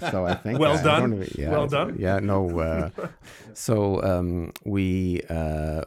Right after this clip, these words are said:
Speaker 1: it was tremendously important, obviously, to secure the leadership of Jill. And I think the advantage of having someone who has come from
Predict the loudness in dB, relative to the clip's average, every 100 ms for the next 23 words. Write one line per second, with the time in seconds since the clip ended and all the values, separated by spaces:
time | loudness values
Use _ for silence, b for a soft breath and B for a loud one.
0 | -10 -20 -20 -18 -8 -6 -4 -8 -6 -2
1 | -2 -2 -6 -10 -14 -12 -12 -12 -12 -12
2 | -10 -10 -10 -14 -14 -14 -14 -12 -12 -12
3 | -12 -16 -10 -6 -4 -4 -6 -6 -6 -6
4 | -8 -10 -8 -6 -6 -10 -12 -14 -14 -14
5 | -14 -16 -20 b b b -2 2 2 0
6 | -4 -4 -14 _ -4 -2 -2 -4 -6 -8
7 | -6 -4 -2 -2 -4 -6 -6 -6 -4 -4
8 | -4 -6 -4 -4 -2 -4 -4 -4 -4 -4
9 | -6 -8 -10 -14 -6 -6 -6 -6 -6 -4
10 | -6